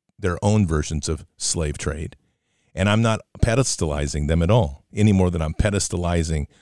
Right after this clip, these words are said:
white European class, black African class, Latino, whatever. What we have to do is grow up. And we as a nation need to start to come together as people to realize that we all have,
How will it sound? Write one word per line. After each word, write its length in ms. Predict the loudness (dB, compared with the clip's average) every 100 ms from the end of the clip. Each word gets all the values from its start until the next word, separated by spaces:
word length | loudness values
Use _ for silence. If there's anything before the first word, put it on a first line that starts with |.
| _ _ _
white 220 | -2 0
European 580 | 2 0 0 2 2 2
class, 640 | 0 0 0 -2 -4 -6 -12 _ -20 -20 -20 _ _ _
black 420 | -2 2 0 -2 -20 _
African 460 | -4 0 0 2 2
class, 540 | 2 0 0 0 -6 -10 _ _ _ _ _ -4
Latino, 580 | -4 0 2 2 2
whatever. 640 | 0 0 0 2 0 -2 -4 _ _
What 240 | -4 -2
we 160 | 2 2
have 220 | 2 2
to 100 | 0
do 180 | 2 2
is 120 | 2
grow 360 | 0 2 4 2
up. 220 | 0 -6 _ _ _ _ _ _ _ _ _ _ _ _ _ _ _
And 160 | -2 2
we 140 | 4
as 140 | 4 2
a 60 |
nation 540 | 2 2 2 2 0 2
need 160 | 0
to 60 | 0
start 280 | 0 0 0
to 60 |
come 240 | -2 2 2
together 320 | 2 0 0
as 260 | -2 -2
people 540 | -2 2 2 2 2 2
to 100 | 2
realize 540 | 4 2 2 0 0
that 100 | -2
we 120 | 0
all 180 | 2 0
have, 300 | 0 -2 -2